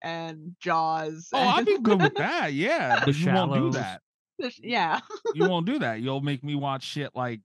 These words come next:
Speaker 2: you know, fucking Trailer
Speaker 1: Well,
Speaker 2: Park
Speaker 1: no,
Speaker 2: Sharks
Speaker 1: when we
Speaker 2: or whatever.
Speaker 1: start, it'll be Paranormal Activity, which you like, and Trailer Park Shark, which we like. <laughs>
Speaker 2: Is that confirmed? Is that what the Shark movie is gonna be?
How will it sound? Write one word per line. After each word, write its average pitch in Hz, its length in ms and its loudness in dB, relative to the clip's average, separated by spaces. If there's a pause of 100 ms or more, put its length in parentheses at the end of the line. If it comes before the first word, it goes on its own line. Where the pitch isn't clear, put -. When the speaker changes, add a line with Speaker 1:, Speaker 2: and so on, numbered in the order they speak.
(240)
Speaker 2:
you 143 100 -2
know, 107 240 -4 (540)
fucking 120 520 -4 (200)
Trailer 226 300 0
Speaker 1:
Well, 392 100 6
Speaker 2:
Park - 80 2
Speaker 1:
no, 381 180 2 (140)
Speaker 2:
Sharks - 140 -10
Speaker 1:
when 359 200 2
we - 0 -
Speaker 2:
or 349 120 2
whatever. - 20 0
Speaker 1:
start, 226 640 2 (100)
it'll 254 260 0
be 285 140 -8
Paranormal 269 540 -4
Activity, 185 440 -8
which 196 220 -2
you 220 100 -2
like, 170 340 -2
and 175 360 -4 (100)
Trailer 233 340 0
Park 190 260 -4
Shark, 160 440 -4
which 180 220 -8
we 208 160 -2
like. 160 500 -4 (300)
<laughs> - 280 -2
Speaker 2:
Is 131 140 -4
that 165 180 0
confirmed? 147 480 -2
Is 117 80 -2
that 127 160 -2
what 127 120 -8
the 123 60 -8
Shark 127 240 -6
movie 127 160 -2
is 117 100 -4
gonna 120 120 -4
be? 143 280 -2